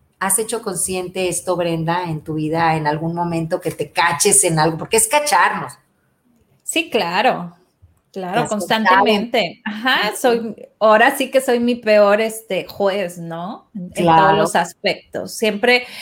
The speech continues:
Speaker 2: soy de las que en la noche antes de dormir hace como que un checklist de todo lo que hice desde que me desperté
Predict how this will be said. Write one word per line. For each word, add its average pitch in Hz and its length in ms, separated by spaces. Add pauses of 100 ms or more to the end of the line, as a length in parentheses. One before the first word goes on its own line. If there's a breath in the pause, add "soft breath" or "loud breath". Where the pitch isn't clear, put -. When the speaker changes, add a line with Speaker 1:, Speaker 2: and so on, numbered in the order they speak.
(420 loud breath)
Speaker 2:
soy 247 200
de 277 100
las 285 220
que 214 180
en 208 120
la 190 120
noche 233 320
antes 240 280
de 226 80
dormir 208 420
hace 240 240
como 196 280
que 175 580
un 240 200
checklist 240 420
de 240 100
todo 226 240
lo 226 140
que 196 120
hice 196 220
desde 185 260
que 185 80
me 180 140
desperté 180 580